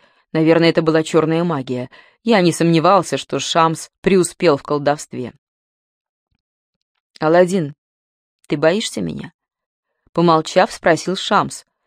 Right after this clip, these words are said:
«Знаешь, кого ты мне напоминаешь? Косоглазого подмастерья». «О чем ты говоришь?» «Есть такая история. Любишь истории?» Я пожал плечами. «У меня нет на них времени».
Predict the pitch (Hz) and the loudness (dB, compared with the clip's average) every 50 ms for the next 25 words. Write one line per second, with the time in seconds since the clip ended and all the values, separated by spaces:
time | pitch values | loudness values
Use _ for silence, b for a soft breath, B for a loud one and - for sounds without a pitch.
0 | _ _ _ _ _ - 190 214 240 269 285 262 - - 196 180 190 185 - 175 | _ _ _ _ _ -6 -2 0 0 0 0 0 0 0 0 0 0 0 0 0
1 | 175 170 165 170 165 - 165 165 160 160 160 156 147 139 135 131 - - - _ | 0 0 0 0 0 -2 -2 -2 0 0 0 -2 -2 -2 -4 -6 -8 -10 -12 _
2 | _ _ _ _ _ _ _ _ _ _ - 180 175 - 202 190 185 214 247 254 | _ _ _ _ _ _ _ _ _ _ -8 -6 -2 0 0 0 2 2 2 2
3 | 220 226 214 214 208 - 208 190 196 196 202 202 - - - - 165 156 143 135 | 2 2 0 -2 -2 -2 -4 -4 -2 -4 -4 -6 -8 -12 -12 -8 -6 -6 -6 -8
4 | 131 131 - - _ _ _ _ _ _ _ _ _ _ _ _ _ _ _ _ | -10 -14 -16 -18 _ _ _ _ _ _ _ _ _ _ _ _ _ _ _ _
5 | _ _ _ - 147 143 - - 165 156 - 156 156 165 165 180 185 165 139 - | _ _ _ -8 -8 -4 -2 0 0 0 0 0 2 2 4 4 2 0 -2 -8
6 | - - _ _ _ _ _ _ _ _ _ _ _ _ _ _ _ _ _ _ | -12 -14 _ _ _ _ _ _ _ _ _ _ _ _ _ _ _ _ _ _
7 | _ _ _ _ - 214 247 240 - 254 247 - 269 254 254 240 - - - 262 | _ _ _ _ -4 -4 -2 0 0 -2 0 2 2 2 2 0 -2 -4 -2 0
8 | 254 226 185 160 147 139 135 135 135 - _ _ _ _ _ _ _ - 196 262 | 2 2 2 0 0 -2 -4 -6 -8 -12 _ _ _ _ _ _ _ -4 -2 0
9 | 269 330 302 - 196 - - - - 156 139 139 135 127 135 143 - _ _ _ | 2 2 0 0 -4 -10 -8 -8 -8 -8 -6 -8 -10 -10 -12 -14 -18 _ _ _
10 | _ _ _ _ _ - 143 160 156 - 190 185 202 202 196 - 202 202 - - | _ _ _ _ _ -2 0 0 0 0 -2 -2 -2 -4 -6 -6 -8 -10 -10 -10
11 | 156 139 131 135 147 - _ _ _ _ _ _ _ _ _ _ _ - 156 170 | -12 -12 -12 -12 -14 -16 _ _ _ _ _ _ _ _ _ _ _ -2 2 4
12 | 175 180 180 185 180 156 - 147 143 143 135 - 156 139 131 117 123 123 120 - | 4 6 6 6 4 2 2 0 -4 -4 -4 -4 -4 -4 -4 -4 -6 -10 -12 -16